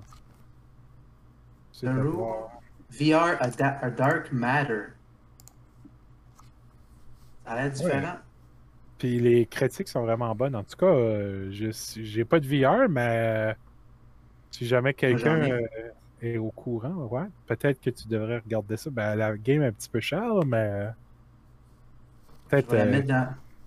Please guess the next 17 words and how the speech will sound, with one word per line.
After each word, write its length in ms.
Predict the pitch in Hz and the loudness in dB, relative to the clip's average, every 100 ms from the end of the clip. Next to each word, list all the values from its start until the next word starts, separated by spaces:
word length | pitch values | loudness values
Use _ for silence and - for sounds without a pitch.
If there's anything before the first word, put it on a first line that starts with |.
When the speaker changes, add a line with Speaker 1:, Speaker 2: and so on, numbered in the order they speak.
| - - - | -20 -20 -6
Speaker 2:
Je 100 | 123 | 0
vais 80 | |
la 80 | 127 | 4
mettre 160 | 131 143 | 4 4
dans 120 | 139 | 4
ma 120 | 135 | 4
liste 260 | 135 143 135 | 4 2 0
de 60 | 127 | 0
games 260 | 135 143 | 0 0
que 100 | 139 | 0
j'attends 320 | 117 120 131 | -2 -4 -4
pour 180 | 131 123 | -6 -4
un... 180 | 127 120 | -4 -4
pour 220 | 123 127 | -8 -6
une 100 | 131 | -4
sale. 300 | 131 139 120 - 135 | -2 -4 -4 -6 -6
Speaker 1:
<laughs> 100 | 143 | -6